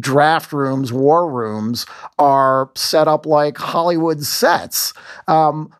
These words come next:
but if you're forced to show Bill Belichick's husky sitting in front of his computer in his vacation house on Nantucket,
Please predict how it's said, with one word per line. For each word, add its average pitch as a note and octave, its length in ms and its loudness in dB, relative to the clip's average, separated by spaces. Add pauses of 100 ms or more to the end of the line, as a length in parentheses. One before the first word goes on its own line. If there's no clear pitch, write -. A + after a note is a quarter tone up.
(100)
but F#3+ 320 0 (280)
if F#3 220 2
you're F#3 180 0
forced A3 460 0
to F3+ 100 -6
show D3+ 680 2 (180)
Bill F3 220 0
Belichick's D#3+ 600 0
husky D#3 480 -2
sitting E3+ 260 -4
in D#3 120 -2
front E3+ 220 2
of D#3+ 60 0
his D#3 140 -2
computer F#3 680 2 (260)
in F3+ 200 0
his D#3 520 0 (120)
vacation G#3 540 0
house D3+ 420 0
on E3 200 -4
Nantucket, F3 720 -2